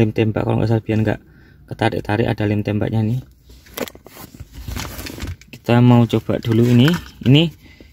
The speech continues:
ini sensornya musik ini. Jadi ini sensor untuk musiknya, kalau nggak salah, ini. Bisa dilihat, ya. Ini sensor musiknya. Jadi kalau ada musik, dia masuknya di sini.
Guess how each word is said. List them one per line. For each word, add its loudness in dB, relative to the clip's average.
ini 2
sensornya 4
musik 2
ini. 2
Jadi 2
ini 2
sensor 2
untuk 4
musiknya, 2
kalau 6
nggak 4
salah, 4
ini. 2
Bisa -4
dilihat, 2
ya. 0
Ini 0
sensor 2
musiknya. 2
Jadi 2
kalau 2
ada 2
musik, -2
dia 2
masuknya 4
di 0
sini. 4